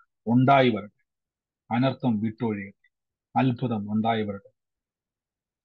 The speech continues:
കർത്താവിന്റെ നാമത്തിൽ നിന്ന് പ്രാർത്ഥിക്കുന്നു, യേശുവിന്റെ നാമത്തിൽ നിന്ന് പ്രാർത്ഥിക്കുന്നു. Thank you, Holy Spirit.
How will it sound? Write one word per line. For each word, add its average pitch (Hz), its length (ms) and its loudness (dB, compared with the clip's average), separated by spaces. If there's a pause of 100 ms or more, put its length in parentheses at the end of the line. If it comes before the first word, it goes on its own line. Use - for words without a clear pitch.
കർത്താവിന്റെ 123 440 2
നാമത്തിൽ 110 420 -2
നിന്ന് 104 160 -10
പ്രാർത്ഥിക്കുന്നു, - 520 -20 (1300)
യേശുവിന്റെ 139 480 6
നാമത്തിൽ 113 400 2
നിന്ന് 107 160 -2
പ്രാർത്ഥിക്കുന്നു. 107 540 -10 (1120)
Thank 117 200 4
you, 101 100 0
Holy 104 200 0
Spirit. 104 380 -4